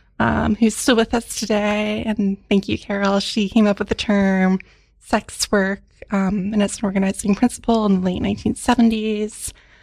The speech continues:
Red, uh, Times Square Red, Times Square Blue, um, you know, that, like, really kind of grimy but romantic history of Times Square. We have that. But it's like, well, what's going on? You know, there's a really big chunk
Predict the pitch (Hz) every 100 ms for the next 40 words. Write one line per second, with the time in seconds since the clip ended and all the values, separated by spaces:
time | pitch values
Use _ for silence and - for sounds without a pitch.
0 | _ _ _ _ _ - - 208 190 -
1 | - - 208 - _ _ - 240 214 -
2 | 233 202 226 233 226 220 220 202 185 -
3 | 202 180 202 220 214 214 214 202 196 208
4 | 220 - 190 185 175 175 175 175 175 175
5 | 185 - 185 170 - 185 180 170 170 170
6 | 175 208 180 165 - 175 175 175 175 175
7 | 170 170 170 254 190 180 175 170 175 185
8 | - 190 - - 190 170 165 - 175 185
9 | - - 208 185 180 180 180 185 - 196
10 | 214 202 190 - - - - _ _ _
11 | 247 233 - 254 247 262 349 - - 359
12 | 330 294 285 277 269 240 240 220 220 208
13 | 214 233 - 294 294 277 254 - - 226
14 | 214 202 196 - -